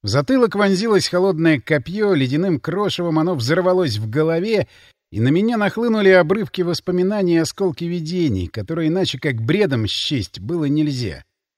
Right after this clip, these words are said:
Соткавшийся прямо из воздуха Ян Карлович сунул чекушку водки и сгинул вместе с тенями,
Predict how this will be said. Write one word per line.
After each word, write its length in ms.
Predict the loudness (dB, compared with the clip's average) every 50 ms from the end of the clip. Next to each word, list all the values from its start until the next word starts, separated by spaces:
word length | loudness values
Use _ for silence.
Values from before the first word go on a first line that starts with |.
| _ _ _ _ _ _ _ _ _ _ _
Соткавшийся 720 | -4 -4 -4 2 6 4 6 6 4 0 0 2 0 0
прямо 340 | 2 2 0 2 4 2 2
из 140 | 2 2 0
воздуха 420 | 0 0 -2 0 -2 -2 -4 -2
Ян 240 | -2 -2 -2 -2 -4
Карлович 600 | -4 -4 -2 -2 -2 -2 -2 -2 -4 -4 -6 -6
сунул 440 | -8 -6 -4 -2 0 0 0 0 -2
чекушку 560 | -4 -8 -10 -8 -6 -6 -6 -6 -6 -8 -8
водки 540 | -8 -4 -4 -4 -4 -4 _ -4 -4 -4 -6 _ _ _ _ _ _ _ _
и 120 | -2 -2
сгинул 460 | -2 -2 -2 -2 0 0 0 0 2
вместе 360 | 2 2 2 0 0 -2 -6
с 80 | -6 -6
тенями, 580 | -4 -4 -2 0 0 0 -2 -2 -6 -10 -16